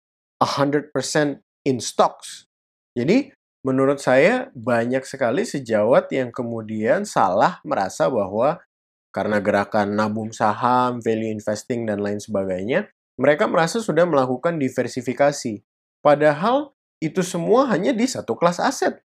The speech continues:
di saham. Jadi portofolio dia itu seratus persen di saham. Nggak bijak, karena lagi-lagi tadi diversifikasi ini kan untuk memitigasi risiko.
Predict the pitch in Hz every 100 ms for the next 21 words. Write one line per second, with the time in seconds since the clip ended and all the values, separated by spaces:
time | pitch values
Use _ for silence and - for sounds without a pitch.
0 | _ 143 135 202 254 262 208 175 - _
1 | _ _ 139 147 226 - 190 180 175 160
2 | 160 156 156 151 139 147 139 135 285 -
3 | _ _ _ - 151 110 117 - - 190
4 | 220 214 220 185 139 - _ _ _ _
5 | _ 113 101 110 135 151 165 127 - -
6 | _ _ 95 92 110 143 113 104 98 98
7 | 139 175 - _ _ _ - 127 156 147
8 | 120 113 120 120 123 127 123 120 135 139
9 | 175 240 185 143 202 175 156 151 151 143
10 | 143 151 160 170 233 - 107 -